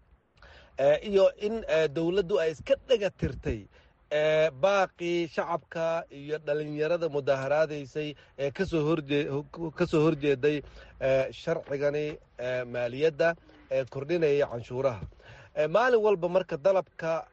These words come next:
eh, dhalinyarada mudaaharaadaysay wuu isbedelayay. Mar ay, ayaa jirta uu joogay, eh, ay dalbanayaan in dowladda ay ka noqota, eh, sharcigani baarlamaanka,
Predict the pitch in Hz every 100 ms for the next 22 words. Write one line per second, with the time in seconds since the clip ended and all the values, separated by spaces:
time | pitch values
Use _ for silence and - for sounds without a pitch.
0 | _ 127 131 131 135 139 175 180 156 135
1 | 131 131 151 143 131 143 131 135 - 127
2 | 165 180 170 170 175 - _ - _ 131
3 | 185 214 143 143 127 127 156 156 135 131
4 | - 165 139 123 135 131 143 151 151 -
5 | _ _ - 123 131 139 123 135 127 139
6 | 135 160 147 151 139 165 143 147 160 151
7 | 143 135 240 240 190 143 123 123 95 -
8 | _ _ 117 123 - 190 151 156 156 156
9 | 139 139 139 170 175 170